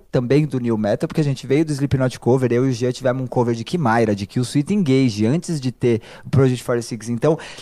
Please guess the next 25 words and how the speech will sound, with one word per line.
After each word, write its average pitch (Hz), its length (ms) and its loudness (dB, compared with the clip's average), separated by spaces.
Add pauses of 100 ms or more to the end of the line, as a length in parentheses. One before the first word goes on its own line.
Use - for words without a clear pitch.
(120)
tem 269 180 4
um 254 120 2
pouco 185 280 -2
dessa 165 280 -4
passagem, 156 680 0
mas 175 220 0
a 165 100 2
no-, 151 140 -2
o 151 120 0
nosso 139 400 -2
ainda 160 240 -6
é 156 40 -6
mais 156 320 -2
um - 20 2
negócio 151 400 0
dançante 165 760 -4
e 165 120 2
a 160 40 4
ideia 160 340 4
da 147 120 4
banda 151 320 2
não 160 180 2
é 151 80 4
se 139 220 -4
rotular, 151 640 2